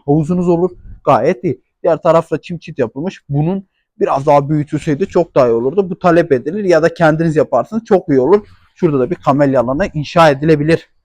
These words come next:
Burada böyle havuz başında bir kamelya, böyle sol tarafında isterseniz bir tane böyle barbekü yerleştirdiniz mi çok güzel havuz başında keyifli zamanlar geçirebilirsiniz. Aydın Didim Hisar Mahallesi dedik değil mi? Denize iki buçuk kilometrelik lokasyonda bulunuyor. Şehir merkezine yedi yüz metrede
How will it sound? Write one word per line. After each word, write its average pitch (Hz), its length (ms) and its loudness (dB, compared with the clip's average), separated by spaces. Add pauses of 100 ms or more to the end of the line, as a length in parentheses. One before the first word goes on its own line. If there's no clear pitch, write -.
(380)
Burada 131 220 0
böyle 123 180 2
havuz 135 280 0
başında 127 300 -4
bir 135 40 -4
kamelya, 143 540 0
böyle 131 160 0
sol 131 220 -2
tarafında 139 440 -2
isterseniz 127 540 -4
bir 131 80 -14
tane 131 220 -2
böyle 131 180 0
barbekü 120 420 -2
yerleştirdiniz 135 640 -4
mi 208 80 -6
çok - 280 -12
güzel 131 140 0
havuz 139 280 -4
başında 170 380 -2 (360)
keyifli 147 320 0
zamanlar 143 400 0
geçirebilirsiniz. 180 960 0 (520)
Aydın 151 440 2
Didim 165 140 0
Hisar 170 280 2
Mahallesi 147 440 2
dedik 143 240 -4
değil 233 120 2
mi? 170 120 0
Denize 143 280 0
iki 170 200 -2
buçuk - 220 -10
kilometrelik 160 600 0
lokasyonda 143 580 2
bulunuyor. 156 300 0
Şehir 165 300 4
merkezine 165 520 2
yedi 160 220 0
yüz 165 180 2
metrede 147 600 0